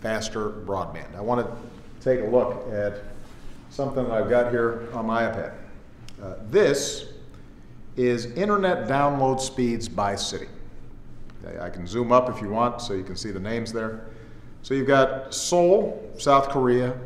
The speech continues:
Hong Kong, Tokyo, Paris. These cities all have really fast access to the internet because they've made the investments in broadband.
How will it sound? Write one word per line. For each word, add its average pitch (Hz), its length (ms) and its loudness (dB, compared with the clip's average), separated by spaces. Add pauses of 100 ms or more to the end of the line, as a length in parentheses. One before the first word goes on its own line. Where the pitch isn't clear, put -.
(140)
Hong 135 240 6
Kong, 127 440 2
Tokyo, 123 400 4
Paris. 117 500 0 (1120)
These 240 260 2
cities 160 600 2 (280)
all 151 840 4 (220)
have 127 600 0 (300)
really 156 400 0
fast - 760 0 (800)
access - 720 -2 (420)
to 127 100 -2
the 113 100 0
internet 98 380 -2
because 98 520 -4 (180)
they've 120 180 2
made 123 220 0
the 117 60 2
investments 117 520 0
in 120 100 -4
broadband. 135 460 -2